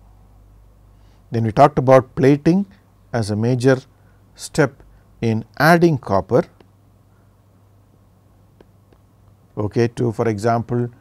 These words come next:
creating a microvia layer using electroless plating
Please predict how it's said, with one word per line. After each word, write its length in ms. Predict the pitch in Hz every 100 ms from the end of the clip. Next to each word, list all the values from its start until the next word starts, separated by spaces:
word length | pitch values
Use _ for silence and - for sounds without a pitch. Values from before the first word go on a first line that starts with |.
| _ _ _
creating 500 | 113 120 117 120 120
a 40 |
microvia 640 | 117 143 175 147 110 95 92
layer 280 | 92 104 147 _ _ _ _ _ _ _ _ _ _ _ _
using 440 | 123 113 - 110 107
electroless 580 | 107 110 113 110 131 -
plating 520 | 127 120 123 120 117